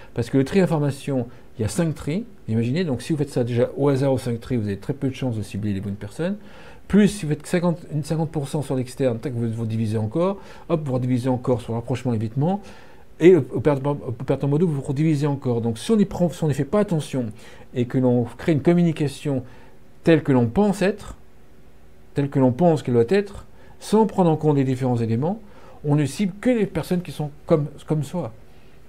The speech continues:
Et concrètement, on cible carrément personne. Et même si on croit, en projetant que les autres sont comme nous, euh, réfléchissent pareil que nous,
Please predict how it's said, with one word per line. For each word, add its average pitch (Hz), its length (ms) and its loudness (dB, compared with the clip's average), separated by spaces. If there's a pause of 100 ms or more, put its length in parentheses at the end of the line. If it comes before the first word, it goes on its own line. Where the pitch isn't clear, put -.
(640)
Et 120 40 2
concrètement, 170 640 2 (320)
on 135 140 0
cible 151 200 -2
carrément 135 300 0
personne. 107 460 -4 (360)
Et 120 80 0
même 208 240 6
si - 180 -2
on 165 100 2
croit, 156 300 -2
en 127 120 -2
projetant 147 600 -2
que - 100 -6
les 110 140 0
autres 139 200 -2
sont 120 160 -4
comme 123 240 0
nous, 127 360 2
euh, 104 40 -2
réfléchissent 110 400 -4
pareil 113 240 -4
que 131 80 -2
nous, 202 200 2